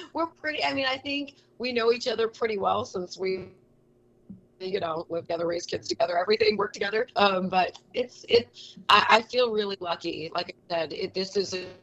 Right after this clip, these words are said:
crazy, crazy business, and you need somebody who's supportive, and, um, he's kind of my biggest cheerleader, and I think I'm his, although we are super competitive. So I, we have, like, this little pact. Last year, I was really, um, honored.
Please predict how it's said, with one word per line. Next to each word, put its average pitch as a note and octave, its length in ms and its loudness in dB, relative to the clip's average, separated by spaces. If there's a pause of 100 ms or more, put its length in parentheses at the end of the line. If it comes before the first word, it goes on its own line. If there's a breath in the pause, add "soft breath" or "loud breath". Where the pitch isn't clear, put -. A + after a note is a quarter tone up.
(240)
crazy, F3+ 420 -2
crazy F#3 400 0
business, F#3 580 0
and F3 180 -6 (260 loud breath)
you G3 120 0
need F#3 240 2
somebody F#3 340 0
who's F#3 200 -2
supportive, F3 640 -2
and, D#3+ 200 -2 (300 loud breath)
um, E3 420 2
he's F3+ 320 -2
kind F#3+ 240 -2
of F#3 40 -2
my F3+ 120 2
biggest F3 360 -2
cheerleader, F3+ 760 0
and E3 240 -2
I E3+ 100 0
think F3 240 -4
I'm F3 140 2
his, F3+ 320 0 (280 loud breath)
although G#3+ 340 6
we G#3+ 180 2
are G3+ 180 0
super G#3+ 380 -6
competitive. F#3 680 -6
So F3 400 -2 (220 soft breath)
I, F#3+ 160 0 (120)
we F#3+ 160 0
have, F#3 160 -2
like, F#3 200 -4
this F#3 180 -8
little F3+ 200 -6
pact. E3 400 -2
Last E3 400 -2
year, E3 420 -4
I D#3+ 100 -4
was D#3+ 220 -4
really, E3 460 -2
um, D3 360 -8 (440 loud breath)
honored. E3+ 600 2